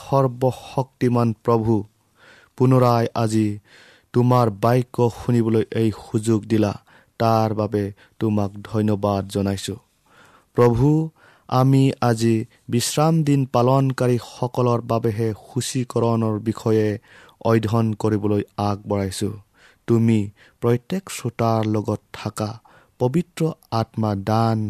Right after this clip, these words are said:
কৰা, এই চুটি যাচনা ত্ৰাণকৰ্তা প্ৰভু যীশুখ্ৰীষ্টৰ নামত খুজিলো।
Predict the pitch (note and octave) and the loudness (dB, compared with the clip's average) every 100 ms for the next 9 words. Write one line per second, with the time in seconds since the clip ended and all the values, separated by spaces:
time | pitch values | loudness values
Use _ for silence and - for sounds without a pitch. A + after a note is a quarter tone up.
0 | G2+ G#2 G#2 G2+ - _ _ A#2 A#2+ - | -4 -4 -4 -6 -14 _ _ -2 -2 -2
1 | A#2+ A2 D#3+ D3 A#2 G#2 A2 G#2+ G2+ G2 | -4 -2 -2 -2 -2 -4 -4 -4 -4 -10
2 | _ _ _ - A2+ A2 G#2+ G2+ G2+ G#2+ | _ _ _ 0 2 2 0 -4 -4 -4
3 | G2+ - G2 - _ _ - G#2+ G#2+ G#2+ | -4 -4 -6 -8 _ _ -2 0 0 -2
4 | G2 G#2 - F3 E3+ - A#2+ - G#2+ G2+ | -2 -4 -2 -4 -2 -6 -6 -6 -4 -4
5 | G2 F#2+ F#2+ _ _ - G#2+ G2+ G2+ G2 | -4 -4 -6 _ _ -6 -2 0 0 0